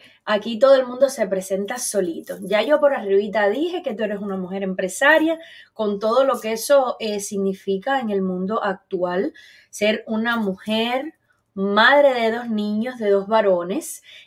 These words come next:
eh, y ser empresaria, además esposa, eres esposa, eres ama de casa también,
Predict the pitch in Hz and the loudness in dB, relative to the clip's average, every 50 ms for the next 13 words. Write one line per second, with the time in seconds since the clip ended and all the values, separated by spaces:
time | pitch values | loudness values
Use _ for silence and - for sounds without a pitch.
0 | _ _ - 226 214 208 202 202 196 196 196 196 - 208 196 - - - 208 208 | _ _ -6 -2 2 4 4 4 4 4 2 0 -2 -6 -8 -6 -4 0 0 0
1 | 208 - 262 233 220 208 202 - 190 180 170 - - - - 196 196 202 208 226 | 0 -2 -6 -6 -6 -4 -4 -4 -4 -4 -4 -8 -8 -4 0 2 2 2 2 2
2 | 277 269 - - 190 185 180 180 185 196 226 - 233 220 - _ - 233 240 247 | 0 -2 0 -4 -2 -2 -2 -2 -2 -2 -4 -4 -8 -12 -14 _ -6 -2 0 0
3 | 247 - - 269 247 220 196 190 190 185 190 190 - - 226 226 220 - 202 180 | 0 0 0 0 2 2 2 2 2 0 -4 -8 -6 -6 -6 -6 -4 -4 -4 -4
4 | 180 180 180 185 185 175 170 170 165 - 190 185 - 175 170 175 170 165 165 202 | -2 -2 -2 -4 -4 -8 -8 -10 -8 -8 -8 -8 -6 -8 -8 -8 -8 -6 -6 -6
5 | 226 233 233 233 220 | -4 -4 -4 -6 -8